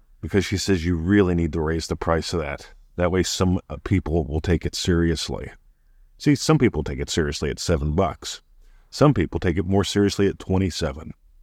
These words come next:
Some people won't take it seriously unless it's ninety-seven. But here's the cool thing. Notice where you get serious about money,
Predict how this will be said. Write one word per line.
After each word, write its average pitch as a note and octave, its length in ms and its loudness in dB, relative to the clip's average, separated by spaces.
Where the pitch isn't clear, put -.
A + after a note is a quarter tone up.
Some C#3+ 220 6
people F2 260 0
won't F#2 240 0
take F#2 160 2
it - 80 -2
seriously F#2 380 0
unless F2+ 200 -2
it's E2 200 -8
ninety-seven. D2+ 760 -4
But A#2+ 100 0
here's D#3+ 220 6
the A#2+ 120 2
cool A#2 240 2
thing. G#1+ 260 -4
Notice B2+ 400 2
where G2 140 6
you G2+ 160 6
get F2+ 180 0
serious D#2 840 0
about E2+ 260 -2
money, F#2 440 0